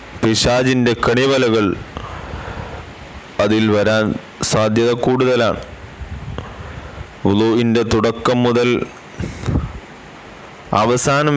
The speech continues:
വരെ പിശാചിൻ്റെ ശല്യം ഇല്ലാതിരിക്കാൻ, വസ്വാസില്ലാതിരിക്കാൻ ഔദു ഒരിക്കലും തന്നെ നാം മറക്കാൻ പാടില്ല. "അഊദു ബില്ലാഹി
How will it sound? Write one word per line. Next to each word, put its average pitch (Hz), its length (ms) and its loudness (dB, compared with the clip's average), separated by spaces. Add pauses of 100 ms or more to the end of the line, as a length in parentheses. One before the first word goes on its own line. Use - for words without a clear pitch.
വരെ 113 220 2 (1120)
പിശാചിൻ്റെ 113 720 2 (240)
ശല്യം 120 500 2 (300)
ഇല്ലാതിരിക്കാൻ, 113 720 2 (600)
വസ്വാസില്ലാതിരിക്കാൻ 117 1300 2 (1300)
ഔദു 117 400 2 (1040)
ഒരിക്കലും 117 580 2
തന്നെ 104 280 2 (600)
നാം 101 200 4
മറക്കാൻ 98 460 2
പാടില്ല. 85 340 2 (840)
"അഊദു 104 360 2
ബില്ലാഹി 104 380 2